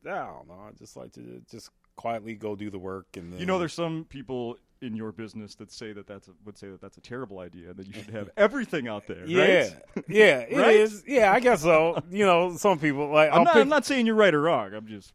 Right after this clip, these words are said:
Speaker 1: Yeah.
Speaker 2: for argument's sake.
Speaker 1: Yeah, it's just the pick and choose, and then, like, I mean, 'cause I even kinda, like, quietly left my job, <laughs> you know, and it
Speaker 2: Yeah.
Speaker 1: wasn't until the last day some people are like, "Wait, wait, what? Th-, this is your last day?" I'm like, "Yeah." You
Speaker 2: Okay.
Speaker 1: know?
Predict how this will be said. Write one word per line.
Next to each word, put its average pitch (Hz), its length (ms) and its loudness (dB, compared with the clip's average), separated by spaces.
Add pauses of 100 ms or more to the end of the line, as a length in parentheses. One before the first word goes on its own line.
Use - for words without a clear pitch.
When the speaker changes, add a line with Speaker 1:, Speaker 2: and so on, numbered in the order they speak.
Speaker 1:
Yeah. 190 260 4
Speaker 2:
for - 40 2
argument's 175 400 -2
sake. - 260 -16
Speaker 1:
Yeah, 180 280 -4
it's 160 100 -8
just 202 220 -14
the 175 80 -10
pick - 260 -6
and 170 160 -8
choose, 165 540 -2
and 143 120 -10
then, 151 380 -4
like, 131 680 -6
I 151 60 -8
mean, 143 180 -4
'cause 135 120 -8
I 147 140 -2
even 139 180 -10
kinda, 131 180 -8
like, 117 160 -8
quietly 113 540 -8
left 104 260 -12
my 92 140 -16
job, 113 340 -16 (300)
<laughs> 151 120 -12 (560)
you 107 220 -10
know, 104 260 -8
and 104 80 -10
it 101 140 -6
Speaker 2:
Yeah. 262 140 2
Speaker 1:
wasn't 113 240 -8
until 104 240 -12
the 98 80 -10
last 98 360 -8
day 101 220 -10
some 98 200 -16
people 95 180 -16
are 92 60 -16
like, 92 120 -20
"Wait, 101 240 -14
wait, 92 160 -18 (100)
what? 127 300 -10 (160)
Th-, 117 300 -18
this 123 160 -12
is 117 60 -18
your 113 120 -14
last 117 300 -8
day?" 139 140 -10
I'm 139 100 -12
like, 147 180 -16
"Yeah." 220 1200 0
You 185 120 -12
Speaker 2:
Okay. 185 100 -10
Speaker 1:
know? 175 260 -2